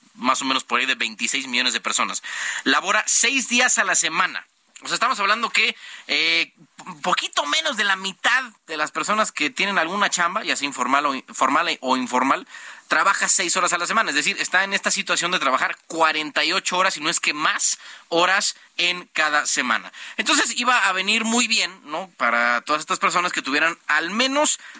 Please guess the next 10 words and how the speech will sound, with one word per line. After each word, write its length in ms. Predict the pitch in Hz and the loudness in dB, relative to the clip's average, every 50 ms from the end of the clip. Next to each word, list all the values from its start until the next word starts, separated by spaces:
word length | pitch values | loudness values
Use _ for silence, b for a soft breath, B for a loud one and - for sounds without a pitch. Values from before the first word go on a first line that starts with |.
| - - | -12 -4
dos 340 | - 202 226 254 220 190 | 0 2 2 2 2 2
días 240 | - 202 214 220 202 | 2 2 2 2 2
de 100 | - 214 | 0 0
descanso 440 | 180 175 156 - - 160 165 - 180 | 0 0 0 2 0 0 0 0 -2
obligatorio, 680 | 170 156 143 123 120 113 - 139 135 135 139 143 139 B B B B B B B | -2 -2 0 0 0 0 0 0 2 2 2 0 -2 B B B B B B B
eh, 440 | - 123 120 120 120 120 123 127 123 | -2 -2 0 2 2 2 2 0 0
mandatado 500 | 120 117 113 110 107 - - 113 113 117 | 0 -2 -2 -2 -2 -2 -2 -2 -2 -4
por 220 | - - 120 123 131 | -4 -2 0 2 2
la 80 | 135 | 2
ley. 260 | 147 156 160 139 - | 2 0 -2 -2 -4